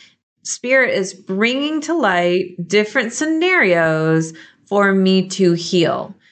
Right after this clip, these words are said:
which is great. We store a lot of stuff in our energy, and we need to shift it, and we need to heal it. So astral travel is amazing. I keep saying I'm going to record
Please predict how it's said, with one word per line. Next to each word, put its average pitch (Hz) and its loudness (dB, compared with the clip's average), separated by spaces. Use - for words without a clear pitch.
which 190 2
is 170 0
great. 180 -4
We 185 2
store 190 -2
a 196 2
lot 170 0
of 175 -8
stuff 180 -4
in 165 0
our 160 -2
energy, 202 0
and 165 -2
we 165 0
need 165 2
to 165 0
shift 220 -2
it, 233 0
and 175 -2
we 165 0
need 160 4
to 151 -8
heal 202 0
it. - -2
So 170 0
astral 254 -4
travel 208 -2
is 175 -2
amazing. 226 0
I 175 0
keep 190 -4
saying 190 0
I'm 165 0
going 180 2
to 185 -6
record 165 -2